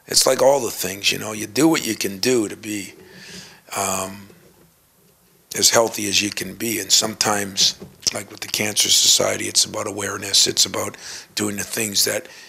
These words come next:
you, give you a chance to have a chance to be, uh, you know, successful. And, and, uh, I think as she sat, sat back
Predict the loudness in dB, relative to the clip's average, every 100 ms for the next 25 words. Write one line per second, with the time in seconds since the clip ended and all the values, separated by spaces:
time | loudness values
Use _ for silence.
0 | -20 _ -8 -8 0 0 0 -2 2 4
1 | 4 4 2 2 2 4 0 -8 _ _
2 | _ 0 0 2 2 2 2 -2 -4 -2
3 | 0 0 -4 -16 -16 -16 -16 -8 -6 -6
4 | -8 -12 -12 2 2 4 4 4 4 2
5 | 2 -4 -6 -8 -16 -20 -20 -20 -10 -8
6 | -2 -2 -2 -2 -2 -2 -4 -10 -4 -2
7 | -2 -4 -8 -14 -6 2 4 6 6 4
8 | 2 -2 -14 -6 2 4 4 0 2 4
9 | 4 2 -6